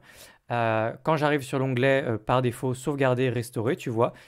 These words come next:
effectivement, j'ai des sauvegardes régulièrement qui peuvent être manuelles ou automatiques. Et, euh, cette extension-là, et c'est pas le cas de toutes les extensions,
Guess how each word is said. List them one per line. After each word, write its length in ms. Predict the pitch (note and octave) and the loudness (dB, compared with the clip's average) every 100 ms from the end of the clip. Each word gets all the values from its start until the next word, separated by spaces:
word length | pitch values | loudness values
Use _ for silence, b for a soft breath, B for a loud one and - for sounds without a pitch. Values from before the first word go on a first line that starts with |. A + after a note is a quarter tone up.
| B | B
effectivement, 400 | A#2 A#2 B2+ D3+ | -10 -6 0 0
j'ai 120 | D#3 | 0
des 80 | C3 | -2
sauvegardes 480 | B2+ B2+ A2 D#3 C3+ | -4 -2 4 4 4
régulièrement 640 | A2+ C3 C#3 A#2+ G#2+ C#3+ B B _ | 0 0 2 2 2 -2 B B _
qui 100 | - | -6
peuvent 180 | C#3+ C3+ | 0 0
être 140 | C3+ | 0
manuelles 560 | C3 C3+ C3 C3 B2+ C3 | 0 0 4 4 2 0
ou 100 | F3+ | 0
automatiques. 600 | F3 E3 C3 A2 E3 - - B B _ | 0 0 -2 -2 -6 -12 -16 B B _
Et, 320 | D3 F#3 G3+ - | 2 2 0 -4
euh, 260 | B2 A2 A2 | -2 0 -2
cette 280 | - F3+ F3+ | -2 -4 -2
extension-là, 580 | - - D3 - B2 G3 | -4 -6 -8 -4 -2 -2
et 60 | |
c'est 180 | A2+ A#2+ | -4 -6
pas 160 | - G#3 | 0 0
le 60 | |
cas 160 | - F3+ | 0 -4
de 40 | |
toutes 160 | - C#3 | -4 -4
les 140 | B2 | -2
extensions, 420 | B2 - A2 E3+ | -4 -6 -10 -12